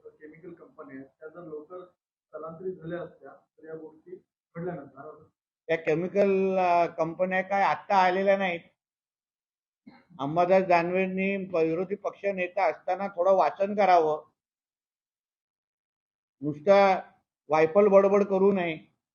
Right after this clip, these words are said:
Speaker 2: त्याची काही पार्श्वभूमी आहे, त्यांना कसं काय, त्यांना त्या परवानग्या मिळाल्या, कशा, ह्याच्यापेक्षा महाविकास आघाडीच्या काळात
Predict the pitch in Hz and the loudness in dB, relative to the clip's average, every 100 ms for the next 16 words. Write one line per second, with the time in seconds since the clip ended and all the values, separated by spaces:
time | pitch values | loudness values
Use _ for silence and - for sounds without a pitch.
0 | - - 202 196 185 196 196 170 165 196 | -10 -6 -4 0 0 2 0 -2 -2 -2
1 | 202 202 196 185 175 175 165 175 185 175 | -2 0 0 2 0 0 -4 -2 -2 -2
2 | - _ _ - 180 180 196 196 202 196 | -8 _ _ -2 0 0 -2 2 2 4
3 | 190 190 196 190 185 190 185 202 - 180 | 0 2 2 0 -2 -12 -10 -8 0 4
4 | 190 190 190 190 185 185 185 190 185 165 | 4 4 2 2 2 2 2 2 0 -2
5 | 196 185 165 196 202 190 185 208 175 180 | 2 2 0 -2 -4 -6 -2 -2 0 0
6 | 202 202 202 196 190 196 202 202 190 190 | 0 -2 0 2 2 0 -2 -2 2 4
7 | 196 | 4